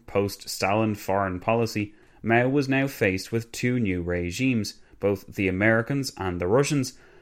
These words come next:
neither of which were entirely predictable, and both of whom had great potential to affect the Chinese war effort. The urgency which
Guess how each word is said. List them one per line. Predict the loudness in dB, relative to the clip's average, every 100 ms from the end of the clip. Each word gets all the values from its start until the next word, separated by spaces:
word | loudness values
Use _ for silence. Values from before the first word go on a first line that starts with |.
| -12
neither | -2 2 4 4
of | 6
which | 4 4 4
were | 2
entirely | 2 2 2 2
predictable, | 0 0 -2 0 0 0 -2 -20 -6
and | 0
both | 4 4
of | 2 0
whom | 0 0
had | -2 0
great | 2 2 -2
potential | -10 -4 0 0 0 -2
to | -2 -4
affect | -2 0 -2 -2
the | -8
Chinese | -4 -4 -2 -4 0
war | 2 2
effort. | 0 -6 -10 _ _ _ _ -6
The | 2
urgency | 4 4 2 -2 -4 -8 -12 -6
which | -6 -6 -10 -14